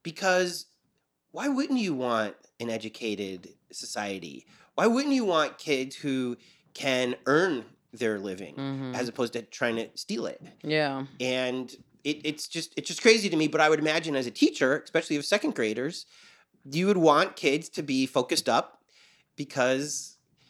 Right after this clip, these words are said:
Speaker 1: they had a sandwich.
Speaker 2: Yeah, you d-,
Speaker 1: <laughs>
Speaker 2: it's, it's kinda crazy.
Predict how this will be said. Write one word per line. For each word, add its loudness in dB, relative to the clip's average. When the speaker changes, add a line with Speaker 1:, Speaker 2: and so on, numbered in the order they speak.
Speaker 1:
they 0
had 0
a 0
sandwich. 0
Speaker 2:
Yeah, 6
you 2
d-, 2
Speaker 1:
<laughs> 0
Speaker 2:
it's, 0
it's -2
kinda 4
crazy. 4